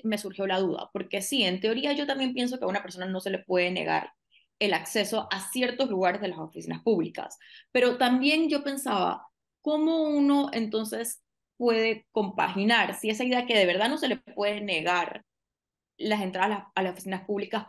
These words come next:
con la posibilidad de que haya algún ti-, un tipo de riesgo de seguridad a los funcionarios que ahí trabajan?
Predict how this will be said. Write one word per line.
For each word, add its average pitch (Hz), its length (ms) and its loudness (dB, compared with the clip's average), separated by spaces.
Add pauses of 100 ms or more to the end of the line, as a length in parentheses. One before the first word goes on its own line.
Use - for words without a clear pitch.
(140)
con 214 400 4 (800)
la 220 240 2
posibilidad 202 840 4
de 208 340 0
que 190 220 0
haya 175 480 2 (220)
algún 190 400 -2
ti-, 185 280 -8
un 214 140 4
tipo 214 240 0
de 190 60 4
riesgo 190 360 0
de 190 120 0
seguridad 165 680 2
a 175 80 2
los 175 140 -2
funcionarios 160 500 -4
que - 80 -10
ahí 135 120 -4
trabajan? - 680 -4